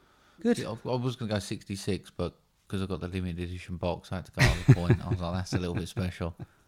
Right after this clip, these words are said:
Speaker 1: Yeah, it's good. Did you
Speaker 2: Yeah.
Speaker 1: read the booklet?
Speaker 2: Nah.
Speaker 1: Oh, for God's sake.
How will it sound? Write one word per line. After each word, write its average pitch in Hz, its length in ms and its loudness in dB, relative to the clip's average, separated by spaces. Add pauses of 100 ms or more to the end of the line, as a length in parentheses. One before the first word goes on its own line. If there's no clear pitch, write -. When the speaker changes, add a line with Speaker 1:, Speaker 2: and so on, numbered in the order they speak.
(580)
Speaker 1:
Yeah, 131 320 0
it's 135 220 -6
good. - 200 -4
Did 185 120 -2
you 156 60 -4
Speaker 2:
Yeah. 139 40 2
Speaker 1:
read 117 100 0
the - 40 -2
booklet? - 380 -4 (400)
Speaker 2:
Nah. - 60 -10 (280)
Speaker 1:
Oh, 104 220 -2
for - 140 -18
God's - 260 -10
sake. 110 420 -10